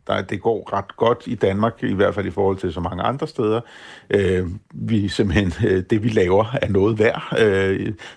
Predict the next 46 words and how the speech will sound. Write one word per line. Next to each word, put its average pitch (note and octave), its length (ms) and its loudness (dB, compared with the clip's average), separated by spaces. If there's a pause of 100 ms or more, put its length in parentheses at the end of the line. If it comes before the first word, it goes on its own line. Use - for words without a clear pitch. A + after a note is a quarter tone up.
(100)
det A2 60 0
er - 20 4
jo G#2 140 2
så G2 160 2
senest, G#2 440 -2
øh, F#2 260 2
Novos, G2+ 600 2
øh, G2 560 4
store G2+ 280 2
succes, G#2 320 0
men F#2+ 140 0
i F#2 60 0
det G2+ 120 -2
hele G#2+ 160 0
taget, G2+ 440 2 (340)
det G#2 180 2 (420)
dansk G2 240 -2
erhvervsliv F#2+ 800 -2
producerer, G2+ 460 2
det - 200 -4
kan G2 120 -2
sælges, A#2 540 0
øh, F#2+ 300 4
og, F#2 220 2 (120)
og - 180 -6
det F#2 120 0
gør F2+ 160 2
jo, F#2+ 120 4
at F2+ 200 0 (220)
Danmark F#2 400 0
er F2+ 240 0
et, E2+ 180 -4 (240)
et F2+ 160 -8
rigt G2+ 220 -8
land, F#2 240 -2 (280)
øh, A2+ 120 -2
kan F#2 140 0
man F#2 120 -2
sige. F#2 220 -2
Men F#2+ 260 0 (340)
så B2+ 100 -2
har C3 100 2
vi B2 100 -2
jo A2+ 60 -2
så A#2 100 0
også A#2 340 -2